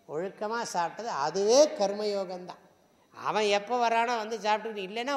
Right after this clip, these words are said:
ஓடுறான், போய்க்கணும் அப்படின்னு சொல்லி நாமளே சாப்பிட்டா அதுக்கு என்ன சொல்றது? அது அதர்ம யோகம். அதர்ம யோகம், அகர்ம யோகம் போட்டுக்காய்.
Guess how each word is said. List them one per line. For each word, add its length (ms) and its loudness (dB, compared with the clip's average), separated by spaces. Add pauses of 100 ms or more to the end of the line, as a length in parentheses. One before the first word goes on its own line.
ஓடுறான், 380 -2
போய்க்கணும் 480 -10 (220)
அப்படின்னு 300 -6
சொல்லி 180 -6
நாமளே 260 -2 (100)
சாப்பிட்டா 340 0 (1000)
அதுக்கு 280 -6
என்ன 160 -4
சொல்றது? 460 -4 (680)
அது 200 0 (120)
அதர்ம 520 -2
யோகம். 440 -4 (760)
அதர்ம 500 6 (140)
யோகம், 280 -8 (460)
அகர்ம 420 -4
யோகம் 320 -4
போட்டுக்காய். 380 -6